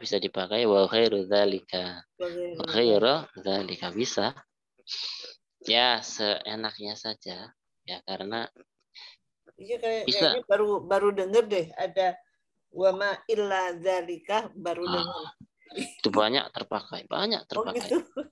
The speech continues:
Speaker 1: Mm, wa ma illa dzalika. Hmm.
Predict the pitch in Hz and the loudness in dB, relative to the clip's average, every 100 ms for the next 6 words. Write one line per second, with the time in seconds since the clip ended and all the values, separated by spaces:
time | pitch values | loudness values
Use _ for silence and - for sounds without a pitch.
0 | _ _ _ - 110 90 101 110 131 - | _ _ _ 0 0 0 0 2 2 2
1 | 151 127 110 117 - 104 104 95 90 - | 2 4 2 0 -2 -2 -2 -6 -8 -10
2 | 82 - _ 92 107 95 | -10 -14 _ -2 0 0